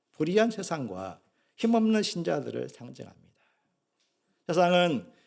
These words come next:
믿음으로 살기에는 불리한, 마치 기울어진 운동장이라 말할 수 있습니다. 예수님은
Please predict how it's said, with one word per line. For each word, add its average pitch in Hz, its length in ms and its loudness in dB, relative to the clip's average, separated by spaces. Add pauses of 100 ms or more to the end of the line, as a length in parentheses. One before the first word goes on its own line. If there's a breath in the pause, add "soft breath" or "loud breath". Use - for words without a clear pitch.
(160 soft breath)
믿음으로 175 420 4
살기에는 170 640 -2
불리한, 117 380 -10 (600)
마치 139 440 -2 (300 loud breath)
기울어진 208 600 2
운동장이라 156 840 0
말할 110 260 -10
수 - 120 -20
있습니다. - 400 -20 (1160)
예수님은 151 640 -2